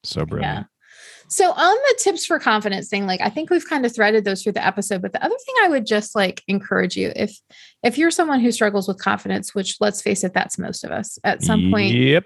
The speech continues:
Speaker 2: or another, you're gonna struggle with confidence.
Speaker 1: Yep.
Speaker 2: I think one of the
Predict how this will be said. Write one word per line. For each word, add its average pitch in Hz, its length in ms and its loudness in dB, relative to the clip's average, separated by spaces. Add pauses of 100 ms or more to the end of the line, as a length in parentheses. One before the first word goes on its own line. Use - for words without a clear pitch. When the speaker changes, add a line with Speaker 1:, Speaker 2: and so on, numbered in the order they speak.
(120)
Speaker 2:
or 226 180 4
another, 208 480 2
you're 302 140 -4
gonna 302 220 2
struggle 190 340 -2
with 190 180 -6
confidence. 98 640 -4
Speaker 1:
Yep. 107 200 0 (340)
Speaker 2:
I 247 120 2
think 294 240 -4
one 254 200 2
of 214 160 -2
the 202 160 2